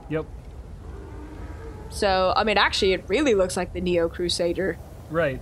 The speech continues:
Speaker 1: I mean, uh, that was the first thing. When I saw the guy with the gun arm, I'm like, "Probably a Mandalorian." <laughs>
Speaker 2: Yeah.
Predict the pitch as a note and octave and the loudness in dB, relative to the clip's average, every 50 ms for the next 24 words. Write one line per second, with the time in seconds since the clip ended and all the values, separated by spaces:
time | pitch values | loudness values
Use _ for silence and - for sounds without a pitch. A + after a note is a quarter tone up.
0 | - - - D#3 D3 D3 D3 C#3+ C#3 C#3 C#3+ D#3 D#3+ D3+ D3+ E3 F3 F#3 G#3 G#3 | -8 -6 -2 0 2 2 4 2 2 0 -2 -2 -2 -2 0 2 4 4 4 4
1 | E3+ - F3 D#3+ - F#3+ F3 - G3 F3 D3+ D3 D#3 D#3+ - G#3 G3 F3+ D#3+ C3 | 2 -2 -2 -2 0 0 0 0 0 0 2 2 2 2 2 2 2 2 2 2
2 | C#3+ C#3+ D3+ D#3 D#3 C#3+ - A#2+ A2+ G#2+ B2 B2 C3 C3+ A#2+ A2+ A#2 A#2+ B2+ C#3+ | 2 2 2 2 2 0 -2 -4 -4 -2 -2 0 0 -2 -2 -4 -2 0 2 2
3 | C#3+ C3+ C3+ C#3 D3+ C#3+ C3+ C#3+ C3 - - - - - - - - - - - | 4 4 4 4 4 4 4 4 2 0 -4 -10 -12 -10 -10 -12 -12 -12 -12 -12
4 | - - - - - - - - - - - B2 G#2+ G2 G2+ F#2+ F#2 G2 F#2 F#2+ | -10 -10 -12 -12 -12 -12 -12 -12 -8 -4 -2 -2 -2 -2 -6 -8 -10 -8 -8 -8
5 | F#2+ F#2 F2+ F2 - F2+ F#2 F#2 F#2 F#2 G2+ G2+ A2 A2 B2 A#2+ - - F#3 - | -8 -8 -10 -10 -10 -10 -10 -8 -8 -6 -6 -4 -4 -2 -2 -2 2 2 2 4
6 | - F#3 - - G3 F#3 D3 - F#3 F3+ D#3+ C#3+ E3 F#3+ | 4 2 2 2 0 0 0 2 2 4 4 4 2 2